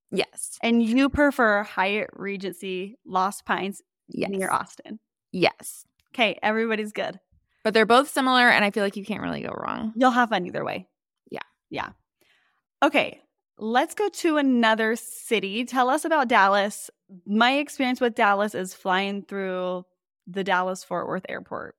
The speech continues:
Speaker 2: So that's all, <laughs> that's all I can go up. So I don't have anything to add to this. So let's hear what you have to say.
Speaker 1: Dallas, Houston and Dallas have a complicated relationship. I am,
Speaker 2: <laughs>
Speaker 1: I don't like,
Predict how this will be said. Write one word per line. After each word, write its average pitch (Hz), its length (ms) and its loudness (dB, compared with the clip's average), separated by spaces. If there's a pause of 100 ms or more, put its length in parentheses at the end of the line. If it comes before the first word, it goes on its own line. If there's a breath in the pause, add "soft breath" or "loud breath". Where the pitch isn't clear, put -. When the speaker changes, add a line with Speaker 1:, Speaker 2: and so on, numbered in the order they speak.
Speaker 2:
So - 240 -6 (140)
that's 208 260 0
all, 226 240 0
<laughs> - 0 -
that's 254 220 0
all 277 160 2
I 247 140 4
can 233 140 -2
go 220 120 2
up. 208 180 2
So 202 180 -4
I 233 280 0 (440 soft breath)
don't 277 200 4
have 330 180 4
anything 262 400 0
to 247 140 0
add 190 240 2
to 208 100 -6
this. 190 240 -4
So 220 100 -4
let's 226 240 -2
hear 254 120 -2
what 208 100 -4
you 214 60 -2
have 185 140 -4
to 185 120 -10
say. - 280 -14 (600)
Speaker 1:
Dallas, 339 1080 -4 (300)
Houston 370 440 -4 (120)
and 359 80 -4
Dallas 202 360 2
have 208 160 -6
a 185 60 -2
complicated 175 720 -8
relationship. 156 1000 -8 (180)
I 359 440 -8 (120)
am, - 300 -4
Speaker 2:
<laughs> - 60 -4
Speaker 1:
I 311 140 4
don't 427 400 -2
like, 294 320 4